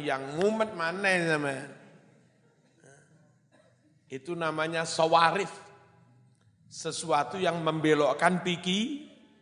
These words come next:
pikiran, dihilangkan. Wal awaik, dan menolak awaik, sesuatu yang merintangi. Asyagilati,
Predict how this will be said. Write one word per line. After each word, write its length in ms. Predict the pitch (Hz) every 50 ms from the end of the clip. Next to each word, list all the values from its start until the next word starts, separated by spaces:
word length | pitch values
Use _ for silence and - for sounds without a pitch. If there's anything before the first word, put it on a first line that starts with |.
| _ _ _ _ _ -
pikiran, 960 | 135 127 - 135 135 135 131 139 135 131 127 131 127 127 - - - - -
dihilangkan. 800 | - 143 143 143 147 147 147 139 139 139 - 135 131 123 123 131 127 - _ _ _ _ _ _ _ _ _ _ _ _ _ _ _ _ _ _ _ _ _ -
Wal 240 | 165 196 208 214 -
awaik, 560 | 202 233 262 294 285 285 269 247 254 240 - - - - - - - - - - _ _ _ _ _ _ _ _ _ _ _ _ _ _ _ _
dan 320 | - 190 214 226 226 220 220
menolak 480 | 214 208 196 185 185 185 196 214 226 - -
awaik, 640 | 214 - 247 269 269 - 196 208 202 - - - -
sesuatu 720 | - - - 190 170 - - 180 165 151 147 - - 214
yang 240 | 220 220 208 208 208
merintangi. 960 | 208 220 214 220 240 233 233 226 - 226 226 233 240 247 240 226 220 208 208 196 - - - - _ _ _ _ _ _ _ _ _ _ _ _ _ _ _ _ _ _ _ _ _ _ _ _ _ _ _ _ _ _ _ _ _ _ _ _ _ _ _ _ _ _ _ _ _ _ _ _ _ _ _ _ _ _ _ _ _ _ _ _ _ _
Asyagilati, 1120 | - 190 180 - - - 208 196 185 180 - - 208 233 240 240 233 226 - 202 190 202